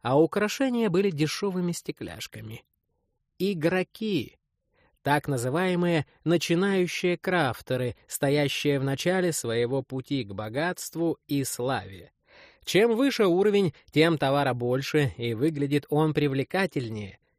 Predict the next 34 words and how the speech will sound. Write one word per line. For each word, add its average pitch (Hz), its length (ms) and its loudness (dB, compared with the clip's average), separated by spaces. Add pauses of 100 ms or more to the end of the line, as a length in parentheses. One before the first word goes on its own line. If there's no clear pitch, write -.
(120)
хотя 180 400 0
в 151 40 0
основном 143 580 0
здесь 131 340 -2
были 151 240 0
новички, 156 640 -2 (180)
прямиком 135 680 0
из 123 220 -2
яслей. 120 640 -4 (560)
Маловаты 208 540 4
они 156 240 4
для 127 180 2
Ривера, 123 380 -2
но, 139 160 0
видать, 156 360 0
торговля 147 560 2
здесь 135 360 0
идет 139 360 0
бойче. 113 680 -6 (320)
Вот 147 340 2
только 160 320 4
им 151 160 2
приходилось 147 500 0
конкурировать 156 640 0
с - 120 -2
нипами, 185 580 0 (200)
которые, 160 500 2
в 143 80 0
отличие 156 600 0
от 131 180 -4
реальных 143 460 0
людей, 143 360 0
не 143 160 2
уставали, 147 840 -2